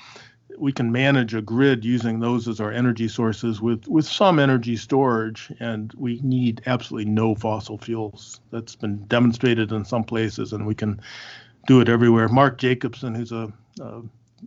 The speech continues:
very clever engineer at Stanford, has, has, um,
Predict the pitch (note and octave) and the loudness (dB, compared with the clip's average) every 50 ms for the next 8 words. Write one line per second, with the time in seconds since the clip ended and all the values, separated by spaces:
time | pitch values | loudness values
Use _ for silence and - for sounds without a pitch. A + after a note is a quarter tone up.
0 | - _ _ - - B2 A2 B2 B2 A#2+ A#2 A#2 A#2 A2 G#2+ G#2 - - C3 A#2+ | -20 _ _ -14 -12 -8 -2 0 2 2 2 2 0 0 -2 -4 -4 0 0 2
1 | A2+ A#2 A2+ A2+ A2 G#2+ - - - - - _ _ _ C#3 B2 A2 A#2 A2+ A#2 | 2 2 2 2 0 -4 -10 -18 -20 -20 -20 _ _ _ -4 -4 -2 0 2 4
2 | B2 A#2+ A2+ G#2+ - - - B2 B2 B2 A#2 A#2 B2+ A#2 A2+ A2+ A2+ A2+ G#2+ G#2 | 4 4 4 2 -2 -2 0 2 4 4 2 2 0 0 0 0 -2 -2 -4 -8
3 | - - - - - - - B2 A2+ A2 G2+ G2+ - - A#2+ A2+ A2+ A2+ A2 A#2+ | -12 -18 -20 -20 -16 -12 -10 -8 -8 -8 -8 -10 -12 -10 -8 -8 -6 -6 -8 -8